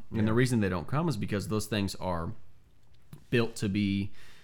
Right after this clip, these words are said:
Speaker 1: avenues of, you know, revenue for us for money, and, and also things that we're called to do for different seasons, but they're never, ever supposed to be the things that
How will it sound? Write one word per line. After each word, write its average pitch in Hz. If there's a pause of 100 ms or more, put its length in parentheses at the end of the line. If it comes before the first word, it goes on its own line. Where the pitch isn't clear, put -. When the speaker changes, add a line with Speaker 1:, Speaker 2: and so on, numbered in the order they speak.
(140)
Speaker 1:
avenues 110
of, 95
you 110
know, 90
revenue 110
for 120
us 117
for 98
money, 117
and, 95
and 92
also 107
things 104
that 104
we're 95
called 98
to 95
do 98
for 101
different 98
seasons, 107
but 107
they're 107
never, 123
ever 117
supposed -
to 104
be 101
the 95
things 101
that -